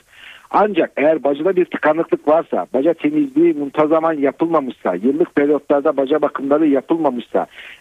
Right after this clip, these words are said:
e, baca çekişi bozulacağından bu baca gazı ortama sızma eğiliminde olacaktır. Ancak buna karşın da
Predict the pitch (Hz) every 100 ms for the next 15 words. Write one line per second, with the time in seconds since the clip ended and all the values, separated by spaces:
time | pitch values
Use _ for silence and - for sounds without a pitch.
0 | 131 135 131 127 120 123 175 190 180 156
1 | 151 - 151 151 139 156 143 147 135 156
2 | 196 - _ _ 180 156 180 180 160 147
3 | 139 208 - 160 - 160 165 120 _ _
4 | - 160 139 190 - 160 151 151 151 156
5 | 156 123 107 95 - 85 _ - - -
6 | 185 208 226 - 147 202 - 175 165 -
7 | 247 196 123